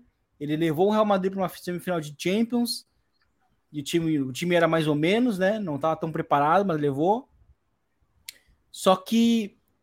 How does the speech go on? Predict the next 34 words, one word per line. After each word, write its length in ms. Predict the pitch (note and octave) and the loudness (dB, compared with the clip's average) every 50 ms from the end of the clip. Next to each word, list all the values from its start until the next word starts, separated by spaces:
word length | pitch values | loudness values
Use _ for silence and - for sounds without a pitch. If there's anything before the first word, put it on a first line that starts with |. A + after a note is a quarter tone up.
| _ _ _ _ _ _ - | _ _ _ _ _ _ -6
é 80 | F#3+ | -4
só 220 | - - B3 C#4 B3+ | -2 4 6 6 6
isso, 280 | A3 F#3+ - - D3 | 6 4 0 -4 -4
né? 220 | D3 D3 D#3 F3+ - _ _ | -4 -4 -4 -6 -10 _ _
É 60 | D#3 | -14
só 160 | C3+ - A#3+ | -4 -2 2
o 40 | A#3 | 4
Real 140 | B3+ C4 B3 | 4 4 4
Madrid, 360 | A3+ G3 E3 E3 G3 A3+ - A3+ | 4 4 4 2 0 -2 -2 0
e 140 | G3+ G3+ | 2 2
assim, 420 | F#3+ - - G#3 G3 E3 C3+ - - _ _ _ _ _ _ _ _ _ _ - | 2 2 0 -2 -2 -2 -4 -6 -10 _ _ _ _ _ _ _ _ _ _ -6
é, 460 | - E3 D#3+ E3 E3 E3 D#3+ D#3+ D#3+ E3 D#3+ - | 0 2 4 6 6 6 6 6 4 2 2 0
o 60 | G3 E3 | 0 2
Real 140 | F#3 G3 | 2 4
Madrid, 320 | A3 A#3+ A3 G3+ B3 B3+ B3 A3+ | 4 4 2 2 0 -2 0 -2
ele 160 | G#3+ G3+ A3+ | 2 4 4
é 40 | B3 | 4
um 80 | C4+ | 4
time 640 | - - - A3 B3 C4 B3 G3+ D#3 C#3+ - - _ _ _ _ - | 2 -2 -2 0 0 2 2 2 0 -2 -4 -8 _ _ _ _ -12
que 200 | - G3 G#3 G#3 | -4 -2 0 2
não 300 | G#3 G#3+ A3 A3+ A3 G#3 | 2 2 2 2 4 4
dá 120 | A#3 A#3 | 4 4
pra 140 | A#3+ B3+ A#3 | 4 2 0
gente 160 | G#3 - G3+ | 0 2 2
levar 160 | G3 F#3 F#3 | 2 2 2
muito 240 | F3+ F3 F3+ F3+ - | 0 0 -4 -6 -6
como 460 | - F3 E3 D#3+ D#3 C#3+ C3+ B2+ B2 | -6 -6 -4 -2 -2 -2 -2 -4 -2
parâmetro, 600 | B2+ D3+ C#3 D3 F3 A3+ A#3 G3+ E3 E3+ C#3 - - - - - _ _ - | 0 0 2 4 2 2 2 0 -2 -4 -10 -10 -14 -20 -20 -20 _ _ -6
porque, 240 | F3 F3+ - A3+ G#3+ G3+ G3 F#3+ F#3 D#3+ | -6 -2 0 2 4 4 4 2 2 -2
de 140 | E3 A3 A#3+ | -4 -6 0
fato, 320 | - G3+ F#3 A3 - - | 4 6 6 6 6 2
os 80 | A3+ - | -6 -2
treinadores 360 | A3 G3 F3 D#3+ F3 G3+ G3 | 0 0 2 2 2 0 -2
precisam 680 | - - G3+ G3 - - - F3+ F3+ G3 A#3+ D4 E4 | -4 -6 -6 -6 -6 -4 -6 -4 0 0 0 0 -2